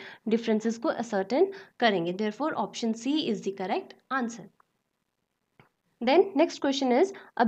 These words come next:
bank reconciliation statement is prepared by option A, bank, option B, debtor, option C, creditor और option D, account holder। तो इसका करेक्ट आंसर क्या है? ऑप्शन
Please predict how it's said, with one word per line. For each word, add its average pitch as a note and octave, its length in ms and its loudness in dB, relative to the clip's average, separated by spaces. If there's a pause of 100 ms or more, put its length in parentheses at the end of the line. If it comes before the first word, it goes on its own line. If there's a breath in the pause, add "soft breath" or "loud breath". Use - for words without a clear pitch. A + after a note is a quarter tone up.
bank F#4+ 300 8
reconciliation C#4 1000 4
statement B3 680 0
is A#3+ 100 -6
prepared A#3+ 640 2
by G#3 380 2 (260 loud breath)
option C4 480 0
A, G#3 120 4 (240)
bank, C4 360 2 (320 soft breath)
option A3+ 460 2
B, G#3+ 140 2 (180)
debtor, A#3+ 320 2 (460 loud breath)
option A#3+ 340 2 (100)
C, A3+ 160 0 (280)
creditor G3+ 440 2 (100)
और B3 240 4 (140)
option A#3 460 -4
D, A3 100 0 (240)
account A3+ 500 -2 (300 loud breath)
holder। G3+ 300 2 (260 loud breath)
तो B3+ 140 0
इसका B3 260 -6
करेक्ट A#3 340 -4
आंसर C#4+ 300 -2
क्या D4 160 0
है? D#4+ 340 -2
ऑप्शन C#4+ 460 2